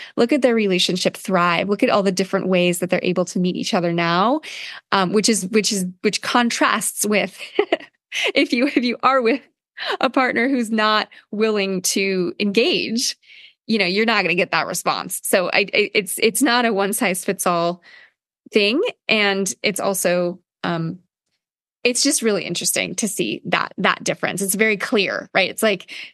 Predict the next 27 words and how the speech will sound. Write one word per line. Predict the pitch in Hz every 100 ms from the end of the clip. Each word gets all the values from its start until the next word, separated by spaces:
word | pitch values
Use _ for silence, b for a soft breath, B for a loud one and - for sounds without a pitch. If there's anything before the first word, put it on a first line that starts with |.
| _
s-, | - - -
sometimes | 254 262 202
men | 220 214 214
will | 202
share | - 196
things. | - 185
I'm | 185
like, | 175 180
"That's | 359 403
a |
yellow | 285 302 233
flag." | - 294 196 202 185
You |
know, | 185 185
that's | 208 208
what | 196
you're | 196
describing. | 190 202 202 202 190
It's | 180
like, | 185
"Oh, | 175 269
yeah, | 285 285
no, | 302 311
that's | 294 285
a | 226
red | 254 196
flag," | - - - -